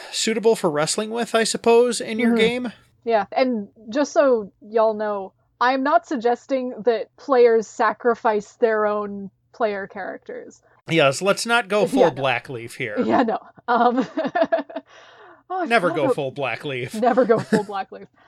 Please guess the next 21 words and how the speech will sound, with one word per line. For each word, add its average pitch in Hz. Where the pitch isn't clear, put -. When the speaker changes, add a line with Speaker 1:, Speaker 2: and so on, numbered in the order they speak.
Speaker 2:
Uh, 220
an 214
idea 220
similar 311
to 285
this 247
one, 208
although 214
not 208
exactly 208
the 208
same, 226
was 214
explored 214
in 214
one 208
of 202
the 208
Fire 285
Emblem 190
games, -